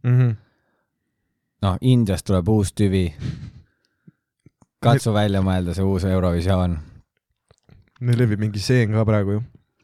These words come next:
Speaker 2: Mingi seen?
Speaker 1: Ja Indias on mingi massive probleem see ka, et, äh, nende haigete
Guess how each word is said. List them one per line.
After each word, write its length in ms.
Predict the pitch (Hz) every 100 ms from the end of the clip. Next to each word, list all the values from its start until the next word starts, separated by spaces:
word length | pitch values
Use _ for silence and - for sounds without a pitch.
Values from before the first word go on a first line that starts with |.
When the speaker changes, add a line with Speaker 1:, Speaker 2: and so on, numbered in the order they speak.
| _ _ _ _ _ -
Speaker 2:
Mingi 140 | 90
seen? 380 | - 110 92 80 -
Speaker 1:
Ja 180 | 156 143
Indias 380 | 160 156 117 104
on 80 | 113
mingi 460 | 110 110 104 104 104
massive 400 | 120 131 127 110
probleem 460 | - 107 113 113 107
see 140 | 113
ka, 140 | 107 113
et, 320 | 101 _ -
äh, 220 | 107 101 92 - - - - -
nende 320 | - 113 110
haigete 800 | 113 147 139 110 107 - 104 101